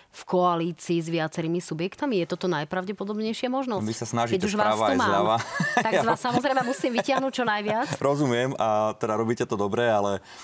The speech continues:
Speaker 2: nepoviem vám viac. Poviem vám len to, že naozaj sa stretávame s rôznymi politickými stranami, aj s rôznymi ľuďmi, ktorí doteraz nie sú v politike a chcú ísť do politiky a dávame dokopy veci.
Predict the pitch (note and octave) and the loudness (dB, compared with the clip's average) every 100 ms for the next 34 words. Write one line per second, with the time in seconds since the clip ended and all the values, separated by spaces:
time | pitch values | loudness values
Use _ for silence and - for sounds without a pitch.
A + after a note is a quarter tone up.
0 | - - G2 G#2 - B2 A#2 F#2+ F2 F#2+ | -18 -8 -2 -2 -2 0 2 0 2 2
1 | A2+ - G#2 F2+ G#2+ A2+ A2 G#2 G2 F2 | 0 0 -4 -2 -2 0 0 0 -2 -2
2 | G#2 G2 G2 G2+ G2+ G2 - D#2 - G2 | -2 0 0 0 0 -2 -4 -6 -4 -4
3 | F#2+ G#2+ A#2 A#2+ B2 A#2+ F#2+ E2+ F2+ F#2+ | 0 0 2 0 0 -2 -6 -4 -2 0
4 | F#2 G2+ F2+ F#2 F2+ F2+ - F2 E2 - | -2 -2 -4 -2 -4 -6 -8 -6 -6 -2
5 | F#2 A2 A#2+ A#2+ A#2+ - F2+ F#2 F#2+ F#2 | 0 0 0 0 -2 -2 -2 -2 -2 -2
6 | F#2+ F2+ F#2 F#2+ - F#2 F#2 F#2+ E2 F#2 | -2 -2 -2 -4 -2 -2 -2 -2 -4 -4
7 | G2 A#2+ - A#2+ A#2 A#2 C3 B2+ - - | -4 -6 -4 -4 -4 -4 -2 -4 -8 -20
8 | - - E2+ - G#2 G#2+ G#2+ A#2 A#2 A#2+ | -20 -10 -10 -4 -2 0 0 0 -2 -2
9 | A#2 - A#2+ - F2 F#2+ G2 G2 F#2 F#2 | -4 -2 -2 -2 -2 0 0 0 -4 -4
10 | F2+ F2 F#2+ - | -4 -2 -2 -2